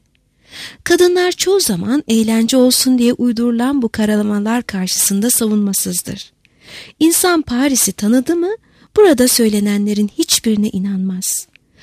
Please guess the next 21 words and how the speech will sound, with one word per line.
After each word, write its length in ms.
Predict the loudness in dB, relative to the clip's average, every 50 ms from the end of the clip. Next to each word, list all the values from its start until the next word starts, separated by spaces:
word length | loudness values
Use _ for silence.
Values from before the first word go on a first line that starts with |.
| -20 -20 -18 -8 0
Olup 300 | 2 4 4 4 2 0
bitenler 520 | -4 -2 0 0 2 2 2 2 2 0 0
konusunda 600 | 0 -2 -2 0 0 -2 -4 -2 -2 -2 -2 0
da 60 | -2
hiçbir 500 | -2 -4 -4 -6 -4 -4 -2 -2 0 0
şey 240 | 0 0 -2 -2 -2
söylenemez. 800 | -2 -4 -4 -4 -6 -6 -10 -12 -14 -16 -16 -12 -10 -10 -10 -10 -12 _ _ _ _ _ _ _ -20 -20 _ -20 -20 -14 _ 0
Eugenie, 560 | 2 2 2 2 2 2 2 2 2 0 -2 -6 -12 -20 -20 -8 0 2
baronesin 520 | 4 4 6 6 4 4 2 2 0 0
elini 360 | 0 -2 -2 -2 -4 -6 -6
tuttu, 640 | -8 -6 -6 -6 -6 _ _ -6 -2 -2 -2 -2 -4 -6 -10 -20 -20 -8 _
müziğin 460 | 0 2 4 6 6 6 6 4 2 0
verdiği 480 | 0 0 0 0 2 2 2 2 2
duyuları 480 | 0 0 0 2 2 2 2 0 2 2
birbirlerine 640 | 2 2 2 2 0 0 0 0 0 0 0 -2 -2
geçirip 640 | -2 -2 -2 -2 -2 -2 0 0 -2 -2 -2 -6 -6
ellerinin 580 | -6 -4 -4 -4 -2 -2 0 0 2 0 2
birbirleri 520 | 2 0 0 0 -2 -4 -2 -4 -4 -4 -4 -4
üzerindeki 680 | -2 0 0 0 0 0 0 0 -2 -2 -2 -2 0
baskılarıyla 760 | 0 0 0 0 -2 -4 -2 -2 0 2 2 2 0 0 -4
konuştular. 760 | -6 -6 -8 -8 -8 -8 -10 -10 -10 -12 -14 -14 -16 _ _